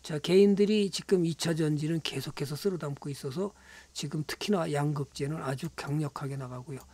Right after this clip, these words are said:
뭐 다른 이 차 전지도 마찬가지입니다. 굉장히 강합니다. 그럴 때는 여러분들은 그냥 정배열이 갈 때는 그냥 돌아버리시면 됩니다. 확실하게.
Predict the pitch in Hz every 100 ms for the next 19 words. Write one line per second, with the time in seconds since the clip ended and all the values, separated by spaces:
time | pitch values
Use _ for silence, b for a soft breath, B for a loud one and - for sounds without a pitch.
0 | B B - 165 139 180 294 311 233 175
1 | 190 196 170 147 240 - - 156 143 147
2 | 147 156 - 156 175 139 147 - 160 165
3 | 151 - B B B B - 165 185 269
4 | 226 143 139 139 196 180 - - 143 151
5 | 185 220 151 - 143 233 - B B B
6 | B - - 165 208 - - 156 165 165
7 | 147 185 214 147 135 131 - _ _ -
8 | - - 165 139 185